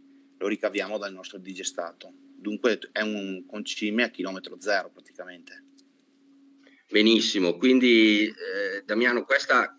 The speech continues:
Speaker 2: questo, questo tema anche dell'acqua nella giornata della terra è sicuramente fondamentale ed è anche un tema che ci,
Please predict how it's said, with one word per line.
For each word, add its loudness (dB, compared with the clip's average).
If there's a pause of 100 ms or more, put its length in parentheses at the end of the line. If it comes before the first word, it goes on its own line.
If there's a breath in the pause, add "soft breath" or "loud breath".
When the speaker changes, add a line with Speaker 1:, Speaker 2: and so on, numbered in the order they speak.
(140)
Speaker 2:
questo, 2
questo -2
tema 4
anche 0
dell'acqua 0
nella -2
giornata -6
della -4
terra -2
è -4
sicuramente -8
fondamentale -4 (360 loud breath)
ed 2
è 6
anche 4
un 6
tema 6
che -6
ci, 0